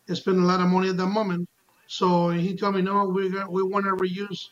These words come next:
the whole wall, the whole vinyl, and we wanna try to reuse the whole faucets and replace the tub." So they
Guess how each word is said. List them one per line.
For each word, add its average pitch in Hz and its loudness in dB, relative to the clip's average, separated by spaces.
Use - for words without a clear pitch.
the 170 0
whole 226 2
wall, 208 -4
the 170 -6
whole 185 0
vinyl, 196 -4
and 175 -4
we 180 2
wanna 185 0
try 190 0
to 180 0
reuse 185 0
the 165 -2
whole 180 0
faucets 208 -4
and 170 -2
replace 180 0
the 175 -2
tub." 196 -2
So - -10
they 185 -4